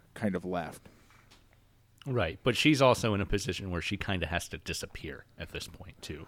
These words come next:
Speaker 2: right?
Speaker 1: Right, but
Speaker 2: Uh,
Speaker 1: he
Speaker 2: 'cause
Speaker 1: doesn't
Speaker 2: she did
Speaker 1: seem
Speaker 2: just murder a bunch of people.
Speaker 1: Right,
Speaker 2: So
Speaker 1: but that's the other part of it, is that he doesn't, his, his response, the first, the first movie, or the first story,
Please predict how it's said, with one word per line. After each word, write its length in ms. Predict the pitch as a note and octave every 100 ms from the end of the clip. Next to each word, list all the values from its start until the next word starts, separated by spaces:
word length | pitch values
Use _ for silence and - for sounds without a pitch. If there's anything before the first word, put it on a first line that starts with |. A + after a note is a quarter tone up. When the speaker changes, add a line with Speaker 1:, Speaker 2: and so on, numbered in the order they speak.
| -
Speaker 2:
right? 220 | D2+ D2+ - - - - D#3+
Speaker 1:
Right, 240 | G3+ G#3+
but 160 | D3+ D#3+
Speaker 2:
Uh, 40 |
Speaker 1:
he 200 | - C4+
Speaker 2:
'cause 80 | C#4+ A3
Speaker 1:
doesn't 80 | G3+
Speaker 2:
she 60 |
did 160 | A2 -
Speaker 1:
seem 60 | F#2+
Speaker 2:
just 120 | F3
murder 420 | F2+ F#2 E2+ D#2
a 60 | D2+
bunch 220 | D2 C#2+
of 80 | E2+
people. 320 | D2+ - D#3+
Speaker 1:
Right, 420 | F#3 A#3+ D3+ A2+
Speaker 2:
So 160 | - D#3+
Speaker 1:
but 80 | -
that's 200 | G#3+ -
the 80 | F#3
other 180 | F#3+
part 260 | - - A3+
of 60 | C#3
it, 120 | A#2
is 100 | A2
that 140 | C3+ -
he 160 | A#3
doesn't, 340 | A#3 F#3+ F3+ - - - - _
his, 460 | - A3 B3 F#3+ -
his 380 | B2 G3+ A3+ F#3
response, 720 | D#3+ - D#3+ E3 D#3+ B2 -
the 200 | B2+ C3
first, 480 | A2+ - - F#3+ - - -
the 120 | B2
first 260 | - G3 F#3
movie, 400 | D3 A#2+ A2+ G#2+ - - -
or 80 | B2
the 120 | B2+
first 260 | B2 G3 F#3+
story, 320 | - B2+ A2+